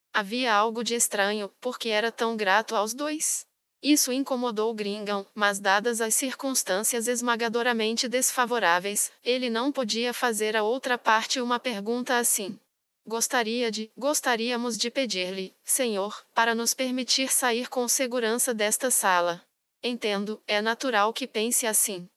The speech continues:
No entanto, mesmo que os dois cavalheiros consigam sair daqui, sua localização atual é dentro do segundo andar da grande tumba de Nazarick.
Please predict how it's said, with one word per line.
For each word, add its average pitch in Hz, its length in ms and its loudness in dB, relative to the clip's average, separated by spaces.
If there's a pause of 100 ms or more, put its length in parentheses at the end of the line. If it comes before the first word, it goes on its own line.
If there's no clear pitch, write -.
(260)
No 208 160 -4
entanto, 208 640 -4
mesmo 240 420 -2
que 254 120 -6
os 226 120 -4
dois 226 300 0
cavalheiros 233 680 0
consigam 254 600 0
sair 240 380 0
daqui, 240 460 -2
sua 285 340 0
localização 240 880 0
atual 233 400 2
é 220 100 2
dentro 233 380 -2
do 240 140 -2
segundo 247 460 0
andar 233 360 2
da 233 140 0
grande 226 400 0
tumba 240 360 -2
de 240 140 -4
Nazarick. 233 520 0